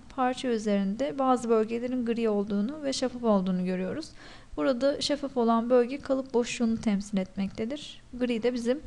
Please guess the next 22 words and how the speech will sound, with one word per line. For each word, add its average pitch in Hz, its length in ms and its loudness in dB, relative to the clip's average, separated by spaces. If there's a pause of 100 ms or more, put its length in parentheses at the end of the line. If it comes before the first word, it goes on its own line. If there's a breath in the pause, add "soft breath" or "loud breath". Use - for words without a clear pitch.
(120)
dolan 247 260 6
malzememizi 220 720 4 (200)
temsil 190 380 -2
ediyor. 202 360 -2 (920 loud breath)
Bu 359 60 2
süreler 311 400 0
içerisinde 226 640 -2
parça 277 440 -4
üzerindeki 226 760 0 (220)
malzeme 254 420 2
sıcaklıklarını 214 760 -2
da 269 60 -4
kolaylıkla 254 600 0
görebiliriz. 226 760 0 (540 loud breath)
Yine 294 160 2
aynı 302 260 4
şekilde 226 680 -2
bu 285 60 -8
seçenekte 214 640 -2
de 285 100 -4
animasyon 247 580 0
seçeneğini 214 760 0